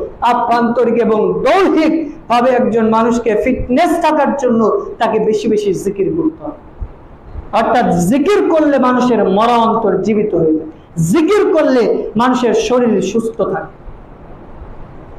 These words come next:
রাসূল ইসলাম বলছেন, মানুষ যখন অসুস্থ হবে, তাকে সূরা ফাতিহা পড়িয়ে রুকিয়া করিয়ে দিবে, আল্লাহ তাকে সুস্থ করিয়ে দিবে বলে, সুবহানাল্লাহ।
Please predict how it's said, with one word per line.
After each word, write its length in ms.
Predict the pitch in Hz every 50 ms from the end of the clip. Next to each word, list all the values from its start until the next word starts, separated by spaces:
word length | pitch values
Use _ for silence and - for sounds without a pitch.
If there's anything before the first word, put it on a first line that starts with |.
| - - - -
রাসূল 340 | 208 226 - 294 294 285 269
ইসলাম 340 | 254 - 254 240 226 226 214
বলছেন, 400 | 220 226 220 220 220 208 196 190
মানুষ 380 | 196 208 220 269 277 285 -
যখন 220 | 269 233 226 220 208
অসুস্থ 460 | 202 202 202 220 233 240 - - 214
হবে, 320 | 196 208 202 202 233 285 339 381 - - - - - -
তাকে 220 | - 247 226 247 247
সূরা 240 | 247 254 254 233
ফাতিহা 760 | 226 226 226 226 240 240 240 240 240 330 349 285 320 330 320 311
পড়িয়ে 500 | 285 285 277 269 254 226 202 - - - - -
রুকিয়া 400 | 196 277 311 311 339 381 370 330 - 320
করিয়ে 220 | 294 277 277 262
দিবে, 440 | 208 247 233 233 233 214 220 220 220 - - -
আল্লাহ 240 | 240 240 240 208
তাকে 200 | - - 185 185
সুস্থ 400 | 180 - - 254 269 - - -
করিয়ে 300 | 214 - 214 202 202 196
দিবে 240 | 175 180 185 175 165
বলে, 200 | 156 156 156 156
সুবহানাল্লাহ। 560 | - - - 156 156 - 170 160 156 151 -